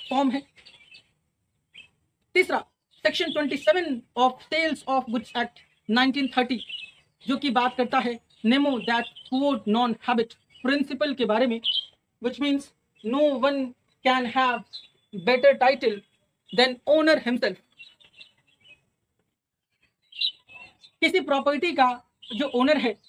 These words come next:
उसके पास उस property को लेकर के जो exclusive rights available हैं,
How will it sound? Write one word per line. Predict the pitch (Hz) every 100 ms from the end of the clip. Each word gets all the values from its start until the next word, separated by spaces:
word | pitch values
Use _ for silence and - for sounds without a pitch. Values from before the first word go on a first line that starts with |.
| _ _ _ _ _ _ _ _
उसके | 285 277 339 277
पास | 254 262 -
उस | 320 311 -
property | 247 254 262 254 311
को | 254
लेकर | 247 254 262
के | 214 226 _ _ _ _ _ _ -
जो | 170 330 294
exclusive | - - 302 320 226
rights | 285 302 _ _ _ _ _ _ _ _ -
available | 247 294 302 311
हैं, | 269